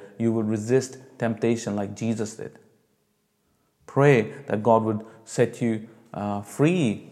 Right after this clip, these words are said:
every day from, uh, the, the temptations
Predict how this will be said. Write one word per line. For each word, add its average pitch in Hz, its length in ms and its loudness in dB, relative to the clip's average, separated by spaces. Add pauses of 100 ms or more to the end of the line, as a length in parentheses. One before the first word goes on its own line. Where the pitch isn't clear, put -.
every 139 320 2
day 127 440 2 (180)
from, 110 400 0 (300)
uh, 104 340 0
the, 104 500 2
the 110 80 -6
temptations 107 880 -2